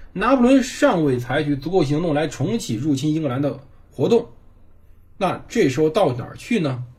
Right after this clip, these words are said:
拿破仑只是让维尔纳夫把舰船开到岸边，让舰队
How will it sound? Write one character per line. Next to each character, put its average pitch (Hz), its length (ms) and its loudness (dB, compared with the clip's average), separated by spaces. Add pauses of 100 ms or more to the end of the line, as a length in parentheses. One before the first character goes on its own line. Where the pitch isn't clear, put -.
(260)
拿 160 240 2
破 202 80 -2
仑 208 160 -2
只 139 140 0
是 143 80 4
让 165 280 0
维 165 80 2
尔 156 100 2
纳 147 200 0
夫 156 100 -6
把 113 220 -2
舰 156 280 -4
船 123 280 -2
开 165 220 -2
到 139 80 0
岸 143 180 0
边， 170 240 0 (260)
让 175 320 2
舰 180 360 0
队 170 340 -2